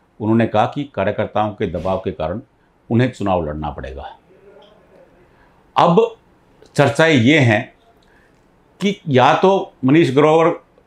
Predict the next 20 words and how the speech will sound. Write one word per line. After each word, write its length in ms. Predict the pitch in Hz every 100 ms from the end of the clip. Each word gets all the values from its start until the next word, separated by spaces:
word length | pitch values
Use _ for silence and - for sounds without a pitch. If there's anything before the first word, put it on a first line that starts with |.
| -
को 60 |
अपनी 240 | 147 147 160
टिकट 360 | 135 127 123
पर 100 | 143
संशय 300 | 127 104 113
नजर 220 | 113 113
आ 80 | 113
रहा 160 | 117 123
था 260 | 131 143 - - - _ _ _ _ _ _ -
या 200 | 110 170
फिर 360 | 180 226 190 - _ _ _ _
वो 480 | 104 180 180 - - _ -
मैदान 460 | 113 123 123 139 131
छोड़ने 400 | - 120 120 120
की 80 | 117
प्लानिंग 340 | 113 110 110
में 140 | 104
इसलिए 380 | - 104 135 131
थे 160 | 113 143
ताकि 520 | - 113 - 160 -